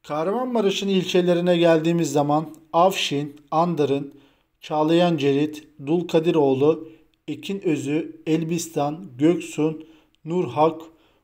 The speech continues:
on iki Şubat, Pazarcık,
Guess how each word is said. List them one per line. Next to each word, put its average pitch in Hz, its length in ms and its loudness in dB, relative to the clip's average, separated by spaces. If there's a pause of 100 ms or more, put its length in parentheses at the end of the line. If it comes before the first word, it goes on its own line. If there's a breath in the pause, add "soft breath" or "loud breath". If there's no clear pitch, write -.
(160)
on 185 140 -4
iki 190 220 -8
Şubat, 165 500 0 (400 soft breath)
Pazarcık, 160 680 2